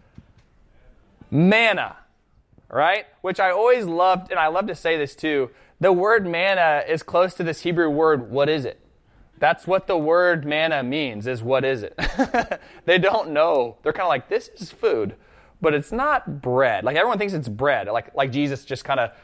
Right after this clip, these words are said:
dropped loaves of bread from the sky, and they were like, "Thanks for the bread." Like, no, there was something weird about it. I don't know what it was, but do you remember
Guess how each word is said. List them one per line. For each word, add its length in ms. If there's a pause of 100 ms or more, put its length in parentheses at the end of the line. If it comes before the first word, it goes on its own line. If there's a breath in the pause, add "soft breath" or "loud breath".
(260 soft breath)
dropped 540
loaves 440
of 180
bread 380
from 220
the 80
sky, 400
and 100
they 40
were 60
like, 160
"Thanks 300
for 120
the 120
bread." 400
Like, 260
no, 300
there 100
was 100
something 460
weird 240
about 280
it. 80
I 60
don't 120
know 100
what 160
it 100
was, 240
but 220 (400 loud breath)
do 80
you 240
remember 720